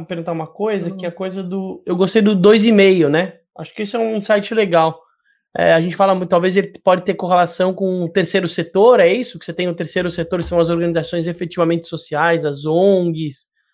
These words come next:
Speaker 1: organizações da sociedade civil, e você tem as empresas capitalistas, vamos olhar assim, gente que prioriza o capital financeiro. O dois e meio é quem tá nesse meio do caminho, é isso?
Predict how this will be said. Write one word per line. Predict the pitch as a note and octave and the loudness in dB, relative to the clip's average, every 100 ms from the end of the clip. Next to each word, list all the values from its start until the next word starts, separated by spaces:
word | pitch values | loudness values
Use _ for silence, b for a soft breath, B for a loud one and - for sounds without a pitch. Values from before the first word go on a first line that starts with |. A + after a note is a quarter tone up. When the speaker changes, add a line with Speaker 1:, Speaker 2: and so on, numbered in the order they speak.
| - | -10
Speaker 1:
organizações | D#3+ E3+ E3 D#3 E3+ D#3+ D#3 D3+ | 0 2 2 2 0 -2 -4 -6
da | D#3 | -4
sociedade | D3+ - D3+ D3+ D3+ | -4 -6 0 0 0
civil, | E3+ D3 F3 A3+ - _ _ - | -8 -4 -4 -6 -8 _ _ -8
e | |
você | E3+ F#3+ | -6 0
tem | G#3 | 2
as | G3+ | 2
empresas | G3 E3 G3+ G#3 F3+ F3+ - | 0 2 0 2 -2 -4 -2
capitalistas, | G3+ G3 G#3 F3+ F3+ F3 - D#3 D3 | -2 0 0 2 2 0 0 -4 -2
vamos | D#3+ | 0
olhar | E3 | 2
assim, | D3+ - D3 | 0 -2 -6
gente | D3 D#3+ | -4 -6
que | - E3 | -6 -10
prioriza | - F3+ E3+ E3+ F3 | -2 0 2 2 2
o | F3 | 2
capital | F3 F3 - E3+ E3+ | 0 -4 -2 0 0
financeiro. | E3+ F3+ F3 - E3 | 0 -6 -6 -4 -2
O | E3 | 0
dois | F#3+ F#3 | 0 2
e | |
meio | F#3+ G#3 A3+ | 2 4 4
é | |
quem | A3+ G3+ | 2 2
tá | G#3 G#3+ G#3+ - _ _ _ | 4 4 2 -4 _ _ _
nesse | F#3 G3+ G#3 | 0 0 2
meio | G#3 G#3 | 2 2
do | G#3+ | 2
caminho, | - G#3 F#3 F3+ D#3 | 2 2 2 2 2
é | |
isso? | D#3+ G#3 - D3+ | 2 0 -6 -10